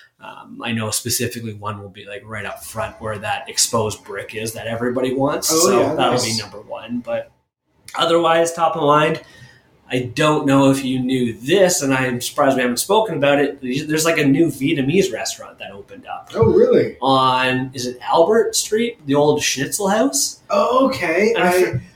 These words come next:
Speaker 2: I, it's funny. I did the milk run, and I, as I went by, I was like, "Oh, like, the Schnitzel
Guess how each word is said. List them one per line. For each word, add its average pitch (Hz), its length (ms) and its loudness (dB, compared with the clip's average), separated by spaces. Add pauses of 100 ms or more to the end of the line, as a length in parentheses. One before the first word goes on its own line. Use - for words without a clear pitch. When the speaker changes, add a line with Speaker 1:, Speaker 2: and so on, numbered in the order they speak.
(140)
Speaker 2:
I, 185 320 4
it's - 160 4
funny. 220 200 4
I 139 100 2
did 165 180 2
the 170 80 4
milk 160 460 2
run, 127 420 -2 (340)
and 147 160 2
I, 147 120 2 (160)
as 156 180 2
I 160 120 6
went 147 360 4
by, 139 560 2
I 143 60 -2
was 139 180 0
like, 160 220 2
"Oh, 123 500 0
like, 120 300 -10 (340)
the 135 100 -2
Schnitzel 147 600 -2